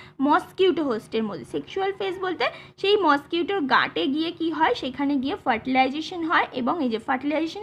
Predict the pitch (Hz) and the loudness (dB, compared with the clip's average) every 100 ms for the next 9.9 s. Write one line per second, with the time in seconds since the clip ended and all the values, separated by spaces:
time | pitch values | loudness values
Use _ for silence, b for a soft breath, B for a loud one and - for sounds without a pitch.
0 | 415 262 233 262 277 285 294 294 233 - | -2 0 0 0 2 2 2 0 -4 -4
1 | 277 494 - 262 247 262 240 220 214 _ | -4 -4 -2 0 4 4 2 0 -6 _
2 | 254 226 311 539 - 233 220 - - B | -6 -4 -4 -6 -6 -6 -4 -4 -10 B
3 | B 440 494 659 - 262 262 277 240 226 | B 2 4 6 8 8 6 6 6 6
4 | 285 - 339 302 320 311 - 330 339 440 | 2 0 -4 -2 0 -2 -2 0 0 -2
5 | 254 269 440 269 233 233 247 262 226 214 | -4 -4 -2 0 0 0 0 -2 0 0
6 | 208 240 302 254 220 - 508 523 - 247 | 0 -2 -4 -4 -4 -4 -6 -6 -6 -4
7 | 240 - 320 - 523 B B B 453 571 | -4 -4 -8 -6 -8 B B B 2 4
8 | 453 392 302 285 277 294 269 226 269 - | 0 0 2 2 0 0 0 0 -2 -6
9 | 269 285 240 262 240 254 269 247 214 | -2 2 2 0 -2 -2 -2 0 -2